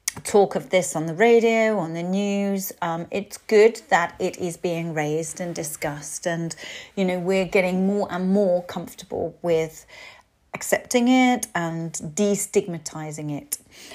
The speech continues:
Um, so I thought I wouldn't be a good coach if I didn't tackle this subject this week. So here we are. Um, and actually, uh, I love this quote.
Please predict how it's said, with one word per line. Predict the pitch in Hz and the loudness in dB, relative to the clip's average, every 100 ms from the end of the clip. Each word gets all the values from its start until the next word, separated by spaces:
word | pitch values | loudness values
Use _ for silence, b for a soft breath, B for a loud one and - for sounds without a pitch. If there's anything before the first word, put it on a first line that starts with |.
| B - | B 4
Um, | 202 202 - - _ - | 4 4 -2 -12 _ -8
so | 208 226 | -2 2
I | 220 | 2
thought | 233 269 294 262 - - - | 4 6 6 4 0 -6 -4
I | |
wouldn't | 180 202 196 | 0 2 2
be | 190 | 2
a | 170 | 4
good | 202 196 | 4 2
coach | - 208 254 - | 4 4 4 -2
if | 208 | -2
I | 196 | -2
didn't | 185 180 180 | -2 -4 -4
tackle | - 190 - 180 | -6 -8 -6 -6
this | 175 170 | -6 -6
subject | 185 - - - | -6 -4 -4 -2
this | 165 - - | -4 -6 2
week. | 220 311 - | 2 2 -8
So | - - 170 180 240 | -6 0 4 4 2
here | 185 185 | 0 -2
we | 190 185 | 2 2
are. | 156 269 - B B B B B | 2 2 0 B B B B B
Um, | 233 240 247 254 254 247 - B B B - | 6 8 8 6 6 4 -2 B B B 2
and | 240 | 4
actually, | 233 285 - 262 233 - - | 4 2 2 4 4 2 -6
uh, | - - - - | -10 -12 -16 -4
I | 214 208 208 - - | 0 2 2 -2 2
love | 208 214 233 233 214 | 6 10 10 8 4
this | 208 190 - | 4 4 2
quote. | - - 165 - | -4 2 2 0